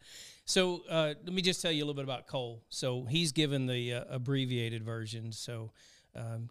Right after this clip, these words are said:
Cole from the very beginning loved to tear things apart, okay? Whether it be a radio, uh, whether it be a, a desk,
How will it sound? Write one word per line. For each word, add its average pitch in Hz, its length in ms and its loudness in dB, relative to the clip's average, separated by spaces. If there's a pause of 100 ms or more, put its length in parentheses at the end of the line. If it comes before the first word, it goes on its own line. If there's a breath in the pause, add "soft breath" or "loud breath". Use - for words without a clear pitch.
(140)
Cole 220 260 4
from 196 200 2
the 156 60 6
very 151 220 4
beginning 120 640 -2 (260)
loved 127 460 0
to 123 80 -2
tear 120 220 -2
things 110 320 -6
apart, - 380 -12 (640)
okay? 113 380 -4
Whether 127 240 -2
it 113 80 -4
be 117 100 -2
a 113 60 -2
radio, 123 720 0 (640)
uh, 92 160 -10
whether 120 340 -4
it 113 80 -8
be 117 160 -2
a, 110 160 -4 (140)
a 120 60 -6
desk, 127 640 -2